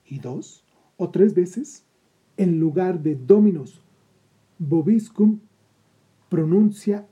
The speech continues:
el Benedicte, con gran sorpresa suya. Aparte de esos ligeros lapsus, el digno varón desembucha su oficio muy concienzudamente, sin saltarse una línea,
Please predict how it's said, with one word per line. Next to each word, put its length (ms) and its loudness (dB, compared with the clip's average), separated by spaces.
el 240 -4
Benedicte, 760 -8
con 260 -6
gran 280 -2
sorpresa 540 -6
suya. 420 -16
Aparte 680 0
de 180 -2
esos 260 -4
ligeros 460 -4
lapsus, 600 -12
el 220 -8
digno 380 0
varón 380 -4
desembucha 720 -4
su 160 -6
oficio 720 -2
muy 260 0
concienzudamente, 1300 -4
sin 280 -20
saltarse 640 -8
una 160 -4
línea, 420 -12